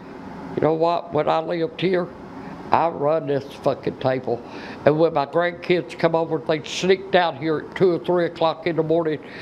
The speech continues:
and play pool. And I'd have people complaining to me 'cause they'd be down here and wake 'em up.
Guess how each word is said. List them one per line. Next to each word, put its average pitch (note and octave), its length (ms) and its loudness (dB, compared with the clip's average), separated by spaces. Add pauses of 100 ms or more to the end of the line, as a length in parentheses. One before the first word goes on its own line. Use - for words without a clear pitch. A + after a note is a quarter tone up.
(240)
and C3 160 4
play F3 260 4
pool. F3+ 420 2 (400)
And D3 160 6
I'd E3 180 4
have E3 280 -4
people F3 380 2
complaining D#3+ 760 0
to F3+ 160 4
me E3 100 2
'cause D3+ 320 2
they'd E3 220 0
be F3+ 100 2
down E3 280 2
here F3 180 0
and C#3 160 -4
wake F3+ 240 4
'em F3 120 2
up. E3 320 2